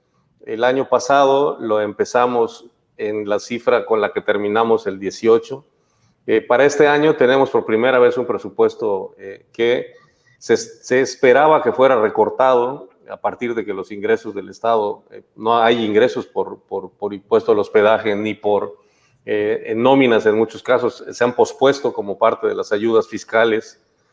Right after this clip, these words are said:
a, a las empresas. Sin embargo, pese a los recortes que se han hecho en prácticamente todo el gobierno del Estado,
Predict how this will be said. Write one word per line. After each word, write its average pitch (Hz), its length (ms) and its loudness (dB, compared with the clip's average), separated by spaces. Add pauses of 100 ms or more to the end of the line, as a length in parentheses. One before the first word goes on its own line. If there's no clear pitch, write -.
(240)
a, 104 120 -2
a 110 180 -2
las 117 180 2
empresas. 170 480 2
Sin 120 160 -2
embargo, 123 520 0
pese 123 260 2
a 117 40 2
los 110 120 0
recortes 135 460 0
que 113 80 -8
se 123 120 -4
han 127 120 -2
hecho 120 360 -4
en 101 120 -12
prácticamente 113 640 -2
todo 113 480 0
el 98 180 -8
gobierno 107 420 0
del 101 120 -6
Estado, 127 420 0